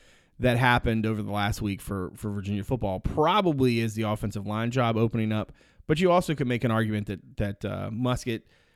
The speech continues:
picking, uh, Virginia and coming back home, um, is a fairly substantial, um, situation. But at the same time, Nick Jackson goes into the portal, um, you know,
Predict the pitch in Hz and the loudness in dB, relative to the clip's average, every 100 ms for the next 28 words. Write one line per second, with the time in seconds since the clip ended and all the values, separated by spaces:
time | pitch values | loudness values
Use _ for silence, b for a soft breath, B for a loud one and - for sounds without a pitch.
0 | _ _ - 143 127 107 - - 117 107 | _ _ 2 4 0 -2 -6 -4 -2 0
1 | 110 107 110 107 104 - 107 120 107 104 | 0 0 2 0 -4 -10 -4 -2 0 0
2 | 98 117 107 107 104 - _ - 110 101 | -2 0 2 2 0 -4 _ -6 -4 -4
3 | 101 110 - - _ _ _ 117 110 - | -6 -8 -12 -20 _ _ _ -4 -4 0
4 | 117 113 - 104 - 107 107 104 113 - | 0 0 -2 -6 -2 -2 -2 -4 -4 -8
5 | _ 117 104 101 98 104 _ - 113 113 | _ -4 -2 -2 -2 -6 _ -8 -6 -2
6 | 107 101 120 - 196 180 143 139 113 180 | -2 -2 -4 2 4 6 4 2 2 2
7 | 170 139 127 117 131 131 - 117 104 101 | 4 6 4 4 4 4 2 -2 -2 -2
8 | 123 147 107 98 107 95 107 b b b | -2 -2 -2 -4 -4 -4 -6 b b b
9 | b b _ 110 104 95 95 - - _ | b b _ -2 0 -2 -6 -12 -20 _
10 | _ _ _ 123 98 101 | _ _ _ -4 -2 -4